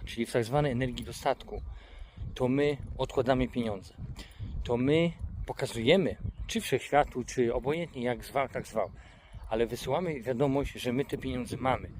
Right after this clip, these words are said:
bo my odkładamy na dany cel. A kiedy my będziemy mówili, że my oszczędzamy, oszczędzamy właśnie, żeby założyć biznes, żeby założyć firmę,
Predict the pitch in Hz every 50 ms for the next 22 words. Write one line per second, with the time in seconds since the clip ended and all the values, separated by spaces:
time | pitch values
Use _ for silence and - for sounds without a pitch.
0 | - - - - - - - - 120 120 127 156 175 - 143 135 - - - 123
1 | 113 110 143 151 156 151 135 127 123 110 107 127 123 123 127 - - - 123 101
2 | 95 - - - - - - - - - - - - - - - 113 - 139 123
3 | 127 131 165 196 185 165 139 120 139 135 135 123 - - - 202 214 160 120 104
4 | - 113 107 117 139 143 143 131 - - 131 135 123 - - - - 131 123 113
5 | - - 147 151 156 131 101 - - - - - - - - - - - - -
6 | - - - - - - - - - - 123 127 - - 151 139 117 117 151 151
7 | 156 151 143 123 113 135 131 - - 127 110 104 117 104 110 104 123 123 120 117
8 | 113 113 - - - 170 - 123 110 95 - - - - - - - - 110 104
9 | - 120 120 120 120 127 131 - - 196 185 135 107 92